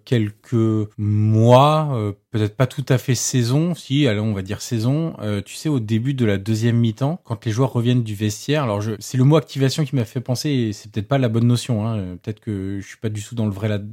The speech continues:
là-dessus, mais on voit des, tu vois, un, un préparateur physique, euh, qui, euh, installe deux, trois plots, deux, trois choses pour que les joueurs, euh, commencent à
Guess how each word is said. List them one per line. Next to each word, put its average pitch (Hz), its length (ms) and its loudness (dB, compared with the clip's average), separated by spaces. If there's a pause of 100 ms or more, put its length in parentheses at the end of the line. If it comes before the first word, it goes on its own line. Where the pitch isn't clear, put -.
(100)
là-dessus, 110 480 -6
mais 131 240 0 (200)
on 117 120 -2
voit 147 360 2
des, 123 480 2 (260)
tu - 140 -8
vois, 156 120 4
un, 117 400 -2
un 110 40 -2
préparateur 123 580 -2
physique, 135 540 -6 (100)
euh, 117 180 -4
qui, 147 440 -2
euh, 117 160 2
installe 117 400 0
deux, 120 100 4
trois 113 280 -2
plots, 143 200 -2
deux, 123 120 0
trois 113 200 -4
choses 143 540 0
pour - 200 -4
que - 100 2
les 120 160 4
joueurs, 143 340 2
euh, 107 320 4 (220)
commencent 139 420 4
à 104 300 2